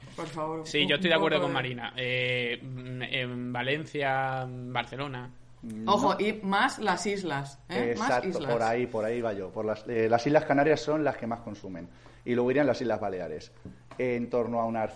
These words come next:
Speaker 3: ciento treinta botellas por habitante. O sea, muchos
Speaker 1: Sí.
Speaker 3: litros. Luego
Speaker 1: Vamos,
Speaker 3: se
Speaker 1: yo
Speaker 3: iría
Speaker 1: os digo que he escuchado de mi familia política, que, que mi marido es mallorquín, cosas muy increíbles sobre el agua de grifo.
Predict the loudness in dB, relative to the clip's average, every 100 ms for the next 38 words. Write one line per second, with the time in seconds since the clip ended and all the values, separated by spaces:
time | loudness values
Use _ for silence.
0 | -6 -2 0 0 0 2 0 2 2 2
1 | -2 -2 -2 -4 -6 -6 -4 -2 -2 -4
2 | -4 -8 -10 -16 -20 -20 -20 -20 -20 -20
3 | -14 -12 -12 -14 -12 -12 -12 -12 -14 -20
4 | -20 -20 -20 -20 0 2 4 4 2 4
5 | 4 2 0 0 2 2 0 -4 -16 -20
6 | -8 -4 -4 -4 -6 -2 -2 -2 -6 -6
7 | -6 -6 -6 -8 -4 -6 -4 -6 -6 -8
8 | -8 -10 -10 -12 -12 -12 -10 -8 -6 -6
9 | -6 -6 -8 -8 -10 -8 -8 -8 -14 -18
10 | -10 -6 -4 -6 -10 -20 -20 -20 -20 -20
11 | -12 -2 0 0 -2 -6 -6 -4 -2 -2
12 | 0 0 -2 -6 -8 -10 -20 -20 -8 -6
13 | -6 -6 -6 -6 -6 -6 -8 -10 -14 -14